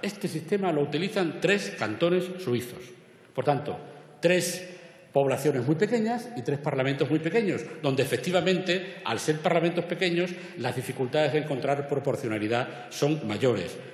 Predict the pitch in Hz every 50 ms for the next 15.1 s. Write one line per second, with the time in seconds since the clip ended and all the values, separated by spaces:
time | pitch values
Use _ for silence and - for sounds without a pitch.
0 | - - - 117 117 - - - - 123 117 - - 151 147 156 156 151 - -
1 | - 131 117 117 - 170 170 170 - 180 156 135 - 170 165 170 175 175 - -
2 | - - - 143 135 - 151 143 139 - 131 120 147 160 165 165 165 165 165 160
3 | 160 156 - 180 170 160 - - - - - 147 - 135 131 131 120 120 127 135
4 | 143 143 151 139 147 143 139 - - - - 127 120 117 120 101 - - - 92
5 | 87 85 85 - - - - - - 160 135 139 104 107 120 147 170 180 180 175
6 | 170 151 151 160 160 170 165 - - - - - - 123 120 135 147 151 151 151
7 | 160 170 156 - 143 117 113 - 120 113 113 110 107 - 110 101 95 - 139 135
8 | 135 151 135 139 131 139 143 143 139 123 147 139 147 151 151 156 156 135 139 139
9 | - - - - - - - - 113 123 127 127 139 135 - 123 120 120 123 120
10 | 120 - 139 127 120 - 110 107 107 113 113 107 101 104 98 - 101 85 - -
11 | - - - - - - - - - - - - _ _ - 151 165 170 180 180
12 | 180 214 226 226 226 - - - 131 143 135 131 120 120 139 175 202 190 185 190
13 | 185 190 - - - - - - 151 143 - 143 147 156 151 165 147 - 160 -
14 | 135 127 - 147 143 143 127 120 - 135 127 113 101 117 - - - - 131 123
15 | 117 101